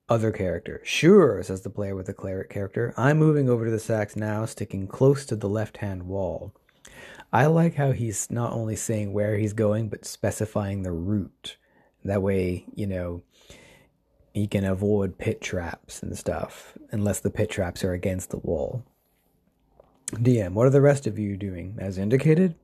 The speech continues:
tell me how you are doing it, please." Oh man, whenever the D M says that, I get nervous. If you need to know how you're doing it, it means that there's something dangerous. Uh,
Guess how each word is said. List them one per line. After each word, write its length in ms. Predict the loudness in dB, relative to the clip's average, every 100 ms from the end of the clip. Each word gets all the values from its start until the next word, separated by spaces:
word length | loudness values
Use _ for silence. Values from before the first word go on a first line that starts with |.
| _
tell 220 | 2 4
me 160 | 6 6
how 200 | 4 4
you 180 | 2 2
are 80 | 0
doing 320 | 0 0 -4
it, 180 | -10 -8
please." 560 | -6 -6 -4 -4 -6 _ -20 -20 -20 -20 -20 _ -2
Oh 180 | 0
man, 400 | 0 0 0 -2
whenever 240 | 0 0 2
the 120 | 0
D 180 | 0 0
M 140 | -2
says 260 | -2 -4 -2
that, 280 | -2 0 -2
I 120 | -2
get 160 | -2
nervous. 560 | -4 -4 -4 -6 -8 -8
If 180 | -8 -2
you 80 | 0
need 160 | 0
to 80 | 0
know 240 | -2 -2
how 460 | -2 -2 0 0 0
you're 180 | 0 -2
doing 360 | 0 -2 -2
it, 100 | -4
it 120 | -4 -4
means 360 | -4 -4 -6
that 300 | -6 -6 -4
there's 200 | -4 -4
something 480 | -2 -2 -2 -2 -2
dangerous. 720 | -2 -4 -4 -8 -10 -12 -16 _ _ -20 -20 -20 -20 -20 -20 -20 -20 _ -18 -2
Uh, 360 | 0 0 -4